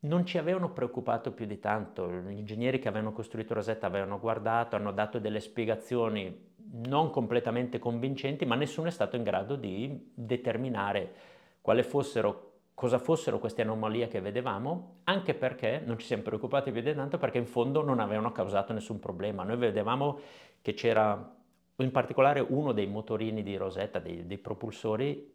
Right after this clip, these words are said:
che non funzionava bene, aveva una temperatura della camera di combustione durante il funzionamento che era nominale per un certo periodo di tempo, e poi durante la combustione improvvisamente scendeva, vedevamo che c'era un leggero scostamento di assetto della sonda, di orientamento, quindi un disturbo,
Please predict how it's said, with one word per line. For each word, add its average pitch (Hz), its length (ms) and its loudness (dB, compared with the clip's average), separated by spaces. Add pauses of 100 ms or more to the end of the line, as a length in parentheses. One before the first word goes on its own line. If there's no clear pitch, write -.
(100)
che 104 680 -2
non 147 200 2
funzionava 110 520 0
bene, 101 440 -4
aveva 110 240 -2
una 113 140 0
temperatura 110 960 -2 (140)
della 92 300 -2
camera 117 320 6
di 107 100 0
combustione 113 580 -2
durante 107 280 -2
il 107 60 -4
funzionamento 113 580 -4
che - 80 -2
era 107 100 6
nominale 131 540 2
per 92 120 -4
un 95 120 -6
certo 113 320 -2
periodo 98 260 -2
di 98 80 -2
tempo, 110 440 -4 (400)
e - 100 -6
poi 120 220 8
durante 117 280 6
la 143 80 4
combustione 170 400 4
improvvisamente 135 760 4
scendeva, 113 600 0
vedevamo 113 480 4
che - 100 -6
c'era 113 180 4
un 107 140 4
leggero 110 480 4
scostamento 113 800 -2
di 95 100 -2
assetto 104 460 -6
della 90 340 -6
sonda, 92 400 -8
di 117 100 -4
orientamento, 98 800 -6
quindi 101 220 -6
un 98 80 -4
disturbo, 110 640 -6